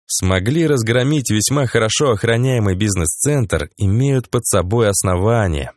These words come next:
Да и проведённые сеансы лечения показали высокую эффективность. Ветераны обрели весьма хорошую физическую форму, а учитывая их достаточно большой опыт по различным специальностям,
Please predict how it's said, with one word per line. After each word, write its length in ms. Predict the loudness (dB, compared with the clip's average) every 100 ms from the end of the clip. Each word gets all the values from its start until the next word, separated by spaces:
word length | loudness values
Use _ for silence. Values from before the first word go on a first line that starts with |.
| _
Да 260 | -6 -2 0
и 120 | 0
проведённые 680 | 0 0 0 0 0 2 0
сеансы 520 | 2 2 2 0 2
лечения 560 | 2 2 0 2 2 0
показали 580 | 0 2 2 2 2 2
высокую 640 | 0 2 0 0 0 0 0
эффективность. 960 | 0 -2 0 0 2 2 -2 -4 -8 -10
Ветераны 800 | -4 -2 0 0 2 2 2 0
обрели 420 | 0 0 0 0
весьма 400 | 0 0 0 -2
хорошую 640 | 0 0 2 -2 0 -2
физическую 720 | 0 0 0 0 -2 0 -2
форму, 580 | -2 0 0 0 -2 -6 -2
а 120 | 0
учитывая 600 | 0 0 0 0 0 0
их 160 | 0 0
достаточно 760 | 0 0 -2 -2 -2 -2 -2
большой 460 | 0 0 0 0 2
опыт 400 | 0 0 -4 -2
по 80 | 0
различным 560 | 0 0 -2 0 -2
специальностям, 1040 | -4 -4 -2 0 2 0 0 -2 -4 -6